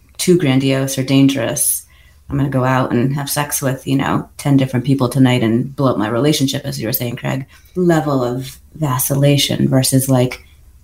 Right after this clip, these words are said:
I don't know what you were experiencing, Kim. You might have just been in the high of being on the radio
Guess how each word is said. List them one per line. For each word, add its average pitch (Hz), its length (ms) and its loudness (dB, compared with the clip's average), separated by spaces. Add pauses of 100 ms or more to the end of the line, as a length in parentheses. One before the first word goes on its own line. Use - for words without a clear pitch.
(340)
I 156 40 -4
don't 156 140 0
know 208 140 2
what - 280 0
you 143 140 -6
were 120 60 -6
experiencing, 120 520 -4
Kim. 135 180 2
You 135 100 4
might 147 140 0
have 147 80 -2
just 147 260 -4
been 147 440 0 (440)
in 156 140 2
the 143 80 2
high 139 840 -2 (260)
of 147 120 0
being 160 180 4
on 139 100 4
the 131 80 0
radio 139 800 0